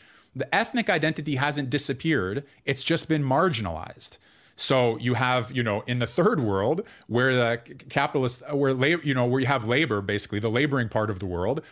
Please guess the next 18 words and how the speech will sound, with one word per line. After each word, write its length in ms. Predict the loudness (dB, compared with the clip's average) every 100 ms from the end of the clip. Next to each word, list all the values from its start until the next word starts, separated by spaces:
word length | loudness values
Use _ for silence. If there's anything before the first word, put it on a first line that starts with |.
| -20 _ -4
ethnic 260 | 0 0
identity 400 | 2 2 2 2
may 180 | 0 0
be 120 | 0
more 260 | 0 2 2
in 60 | 0
the 60 |
forefront. 560 | -2 0 -2 -4 -14 -14 -20 -16 -4
And 160 | 0
in 120 | 0 2
the 300 | 2 0 0
capitalist 500 | -2 -2 0 -2 -2
core 520 | 0 4 4 2 -2 _ -6
of 160 | -4 0
the, 300 | 2 0 -4 -6
uh, 80 | -4
developed 420 | 0 0 0 -2
world, 380 | -2 -2 -2 -4